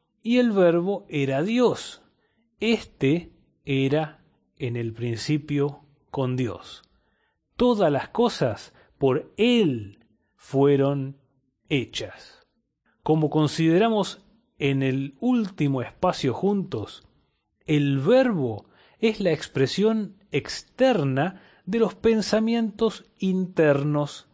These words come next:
de Dios. Como usted es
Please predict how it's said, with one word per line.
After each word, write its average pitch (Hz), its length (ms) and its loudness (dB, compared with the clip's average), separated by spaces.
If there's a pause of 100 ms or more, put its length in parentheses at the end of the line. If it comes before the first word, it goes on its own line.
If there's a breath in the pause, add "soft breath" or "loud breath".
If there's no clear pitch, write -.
de 127 280 2
Dios. 110 600 -8 (920)
Como 139 340 2
usted 196 560 2
es 139 280 -4